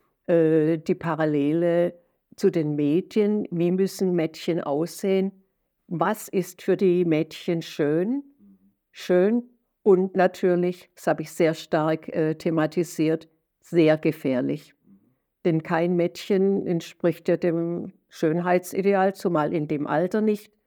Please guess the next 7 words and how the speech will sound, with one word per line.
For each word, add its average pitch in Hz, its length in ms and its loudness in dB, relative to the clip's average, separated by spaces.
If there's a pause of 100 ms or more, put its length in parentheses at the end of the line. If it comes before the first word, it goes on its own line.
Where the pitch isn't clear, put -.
(260)
Vorpubertät, 202 1080 0
manche 170 440 0
sind 190 300 -2
schon 185 220 -2
in 185 160 -2
der 180 80 2
Pubertät 185 800 0